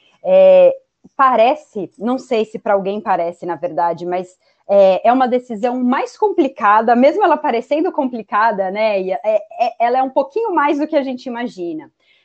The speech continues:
Na verdade, não sei se complicada é a palavra, mas é, é uma escolha de muita responsabilidade, né? Porque as crianças passam muito tempo dentro da escola, né?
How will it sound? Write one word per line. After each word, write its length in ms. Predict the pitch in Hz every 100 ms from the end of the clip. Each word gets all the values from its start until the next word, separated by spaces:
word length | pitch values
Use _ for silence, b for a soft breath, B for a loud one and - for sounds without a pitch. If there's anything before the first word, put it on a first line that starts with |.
| -
Na 80 | 220
verdade, 400 | 254 247 285 311
não 100 | 302
sei 200 | 302 311
se 160 | 311
complicada 580 | 311 302 294 262 277 247
é 40 |
a 40 | 254
palavra, 560 | 269 240 190 180 185
mas 480 | 185 202 220 226 190
é, 540 | 226 226 233 226 226 226 226 220
é 100 | 233
uma 120 | 233
escolha 520 | 254 - - 247 262 254
de 160 | 220
muita 520 | 240 208 240 269 247
responsabilidade, 1080 | 196 202 - 180 180 165 160 156 - - -
né? 220 | 170 175 - b b b
Porque 240 | - 233 302
as 220 | 294 294
crianças 760 | - 220 208 247 254 - 196
passam 400 | 202 214 214 277
muito 480 | 294 247 233 247 247
tempo 380 | 240 180 170 175
dentro 340 | 160 175 170
da 100 | 160
escola, 560 | 160 160 - 143 135 135 _ _
né? 380 | - 156 175 175